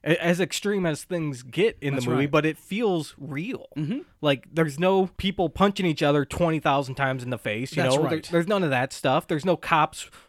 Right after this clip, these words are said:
Speaker 1: running and jumping off roofs. I
Speaker 2: No,
Speaker 1: mean,
Speaker 2: no.
Speaker 1: it's all real, kinda subtle,
Speaker 2: Yep.
Speaker 1: real life stuff.
Speaker 2: It's, it's gritty without being, um, like, what we know grit to be.
Speaker 1: Yeah.
Speaker 2: It's, like you said, it's just totally grounded. And the murders that happen,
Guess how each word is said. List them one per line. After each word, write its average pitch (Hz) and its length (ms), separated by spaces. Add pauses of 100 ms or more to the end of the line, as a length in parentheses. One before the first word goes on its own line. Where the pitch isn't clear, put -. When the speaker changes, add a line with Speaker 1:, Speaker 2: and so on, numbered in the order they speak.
(120)
Speaker 1:
running 160 360
and 143 120
jumping 143 280
off 135 220
roofs. 147 480
I 240 80
Speaker 2:
No, 277 160
Speaker 1:
mean, 160 320
Speaker 2:
no. 220 260
Speaker 1:
it's 175 140
all 202 320 (320)
real, 190 400
kinda 175 340
subtle, 180 680
Speaker 2:
Yep. 160 220
Speaker 1:
real 175 180
life 160 220
stuff. - 560 (180)
Speaker 2:
It's, - 300
it's 170 200
gritty 165 540
without 156 460
being, 147 520
um, 139 280
like, 143 180
what 151 160
we 156 100
know 151 260
grit 139 420
to 135 160
be. 98 320
Speaker 1:
Yeah. 143 220 (180)
Speaker 2:
It's, - 240
like 156 180
you 160 60
said, 170 240
it's 127 100
just - 160
totally 175 440
grounded. 131 600
And 147 320 (400)
the 156 140
murders 185 480
that 214 100
happen, 202 540